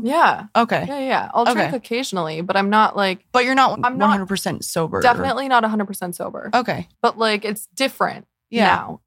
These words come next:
Speaker 2: You're not <laughs> Homer Simpson.
Speaker 1: I'm not Homer Simpson. It's usually drinking for a purpose, right? Like,
Speaker 2: Right.
Speaker 1: having a glass of wine because it's somebody's birthday.
Speaker 2: Oh, okay.
Speaker 1: Or,
Speaker 2: So, like,
Speaker 1: like,
Speaker 2: a special occasion or
Speaker 1: Yes.
Speaker 2: Okay.
Speaker 1: And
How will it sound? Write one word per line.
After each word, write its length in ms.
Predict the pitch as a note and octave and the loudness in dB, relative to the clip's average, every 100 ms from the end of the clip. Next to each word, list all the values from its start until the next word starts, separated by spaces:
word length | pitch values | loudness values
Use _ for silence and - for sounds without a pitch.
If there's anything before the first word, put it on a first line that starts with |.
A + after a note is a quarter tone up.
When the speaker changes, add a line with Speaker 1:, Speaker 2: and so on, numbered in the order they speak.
| - | -2
Speaker 2:
You're 220 | A#3+ B3 | 2 4
not 340 | A#3 G3 G#3 G#3 | 6 4 4 0
<laughs> 340 | A3+ - - | -4 -14 -8
Homer 280 | - F3 E3+ | -4 -2 -2
Simpson. 400 | F3 E3 - - | -4 -8 -2 2
Speaker 1:
I'm 80 | D4+ | 4
not 220 | D4 C4+ | 4 2
Homer 220 | B3+ B3+ | 2 2
Simpson. 320 | A#3 G3 F3+ - - - - | 0 -2 -10 -12 -18 -18 -6
It's 220 | C#4+ A#3 | -4 -2
usually 760 | A3+ A#3 B3+ B3+ C#4 C4+ B3+ - _ | -2 0 -2 -2 -2 0 0 -4 _
drinking 380 | G3 A3 G#3+ B3+ | -4 0 0 0
for 220 | A3 G#3+ | 0 2
a 80 | F#3 | 2
purpose, 520 | - F#3 - D#3+ - - | 2 -4 -2 -6 -4 0
right? 280 | E3 G#3+ - | 0 0 -6
Like, 160 | - G#3 | -2 2
Speaker 2:
Right. 200 | E3 - - | 2 -2 -10
Speaker 1:
having 380 | - A3+ A3+ B3 | -2 2 2 0
a 80 | B3+ | -4
glass 300 | A#3 A#3 A3 | 0 0 0
of 80 | G3+ | 0
wine 180 | F#3 | 0
because 240 | F#3 F3+ F3+ | -2 -8 -10
it's 100 | F3 | -8
somebody's 360 | F3 F3+ F#3 | -8 -6 -8
birthday. 580 | F3+ D#3+ - - - G3+ - _ _ - | -4 -4 -4 -8 -10 -10 -16 _ _ 0
Speaker 2:
Oh, 100 | B3 | 2
okay. 220 | G#3+ D#3+ F3+ | 2 -2 2
Speaker 1:
Or, 120 | A3+ | 2
Speaker 2:
So, 80 | G3 | 2
like, 80 | F#3 | 2
Speaker 1:
like, 260 | F3+ - - | 0 -4 -10
Speaker 2:
a 40 | |
special 340 | - D#3+ E3+ D#3 | -8 -6 -6 -6
occasion 520 | - - E3+ D#3+ G#3 | -8 -8 -4 -2 0
or 40 | G#3+ | 4
Speaker 1:
Yes. 460 | A#3 F#3 E3+ - - | 4 4 0 -4 -4
Speaker 2:
Okay. 260 | A3+ E3+ E3+ | -2 -4 -2
Speaker 1:
And 220 | C4 | -2